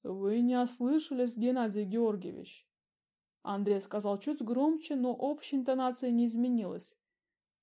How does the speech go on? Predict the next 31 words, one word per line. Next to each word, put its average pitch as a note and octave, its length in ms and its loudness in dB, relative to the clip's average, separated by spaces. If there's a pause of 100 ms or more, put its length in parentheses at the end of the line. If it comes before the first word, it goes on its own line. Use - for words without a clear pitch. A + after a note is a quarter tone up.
(120)
«Я G#3+ 400 4
хочу D#4+ 380 -2
попросить C4+ 500 0
у C4 100 0
вас C4 240 4
руки C4+ 360 0
вашей C#4 380 2
дочери. A3 580 -2 (720)
Так D#4 240 4
случилось, D#4+ 500 2
что - 200 -4
я D4 180 4
люблю D#4 400 4
и D#4 80 2
намерен C#4+ 480 4
жениться. C#4+ 680 2 (680)
После C4 320 4
всего, C4+ 300 2
что C4 140 -6
случилось C#4 480 0
в - 40 -14
последние C4 560 0
дни, D#4+ 360 0 (400)
я B3+ 200 6
надеюсь C4 340 4
на C4 160 2
то, D#4 160 2
что D4 160 -2
мои C4 240 2
чувства C4+ 300 -2
взаимны». A3 720 0